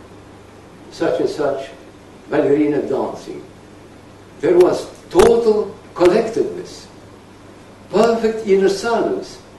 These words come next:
that expressed itself in the harmony of movement." So you see that, uh, he had learned something from something which we do not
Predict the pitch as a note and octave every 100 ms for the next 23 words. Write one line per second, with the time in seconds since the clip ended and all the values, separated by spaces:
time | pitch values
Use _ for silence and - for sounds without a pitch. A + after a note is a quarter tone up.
0 | - - - - - C#3 D#3+ D#3+ - D#3+
1 | F3 - C#3+ - D#3+ D#3 D#3 - - -
2 | G2+ - - B2 A2 A#2 G#2 - - -
3 | - - - - - - - - - -
4 | - - - - - E3 E3 - - -
5 | - - - - C3+ - G3 C#3+ C#3+ -
6 | - - - - - - - C3 B2+ B2+
7 | B2+ - D#3+ - F3 E3 F#3+ - - -
8 | G#3 G#3 D3 C3 D3 - - - - -
9 | - D#3 C#3 G3+ F3 E3 C#3+ C#3 D3+ D3
10 | E3+ F#3 F#3